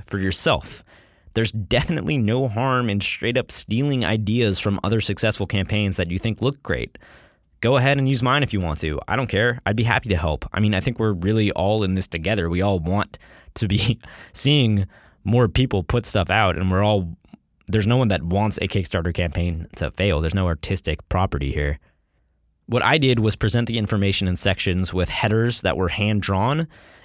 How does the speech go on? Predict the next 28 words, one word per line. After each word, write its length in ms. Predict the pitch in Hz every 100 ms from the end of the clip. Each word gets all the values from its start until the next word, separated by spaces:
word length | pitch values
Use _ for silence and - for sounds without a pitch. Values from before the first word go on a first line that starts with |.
| -
and 120 | 98
then 120 | 95
scanned 440 | - - 107 101 -
in 420 | 127 127 98 98 - - - -
to 100 | 110
promote 300 | 113 123 -
the 40 |
tone 280 | 101 139 147
of 80 | 101
the 80 | 90
film 340 | 98 95 95
through 220 | - 120
the 100 | 117
aesthetic 320 | 101 107 101
of 80 | 95
the 100 | 98
layout 500 | 98 147 110 58 - -
on 100 | 90
the 60 | 92
page. 520 | - 139 85 - - - _ _ _ _ _ _ _
The 60 | 113
first 240 | 165 151
section 320 | 143 - 143
was 140 | 110 95
a 40 |
brief 220 | 87 92
summary, 480 | - 156 165 170 175
which 380 | - 95 - -